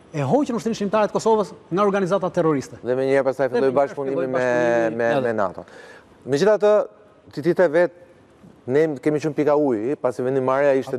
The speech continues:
Speaker 2: ishte diku tjetër.
Speaker 1: Absolutisht.
Speaker 2: Por a ka dikush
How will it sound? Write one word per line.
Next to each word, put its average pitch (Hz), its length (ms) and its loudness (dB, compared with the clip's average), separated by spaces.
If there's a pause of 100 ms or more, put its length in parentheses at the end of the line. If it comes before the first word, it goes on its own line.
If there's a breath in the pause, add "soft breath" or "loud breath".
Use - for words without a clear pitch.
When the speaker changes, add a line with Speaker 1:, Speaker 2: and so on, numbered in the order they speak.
Speaker 2:
ishte - 220 -6
diku 117 220 -2
tjetër. 82 320 -2
Speaker 1:
Absolutisht. 143 440 -12 (280)
Speaker 2:
Por 175 200 2
a 151 100 0
ka 240 180 2
dikush - 720 -6